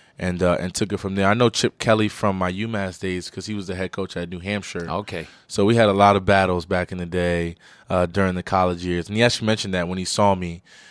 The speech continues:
Speaker 1: Um, he was like, "Man, I know a tough guy from UMass going against U N H all those years. Uh, you got a lot of fight left in you." And, uh, and, and it was pretty remarkable for him to s-,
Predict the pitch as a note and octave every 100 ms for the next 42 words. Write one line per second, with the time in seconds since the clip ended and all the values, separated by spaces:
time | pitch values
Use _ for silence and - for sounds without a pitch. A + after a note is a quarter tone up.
0 | - - F#2+ G2 G#2 F#2+ F#2+ F#2+ G2 G2+
1 | G#2+ G#2 - G#2+ F#2+ G2+ G2 G2+ G2 G2+
2 | G2 F#2+ F2+ - G2 F#2 G2 F2+ G2 F#2+
3 | G2 G2+ F#2 F#2 F2 F#2+ F#2 F2+ - -
4 | - - - G2 G#2 A2+ G2+ G2 F#2+ F#2
5 | A2 F#2+ F#2 F2+ - F2 D#2+ F2 _ _
6 | - _ - F2+ E2+ E2+ E2 - F2+ -
7 | G2+ C3 C3 - D3 B2+ A2 G#2 G2 F#2+
8 | F#2 - F#2+ F2+ E2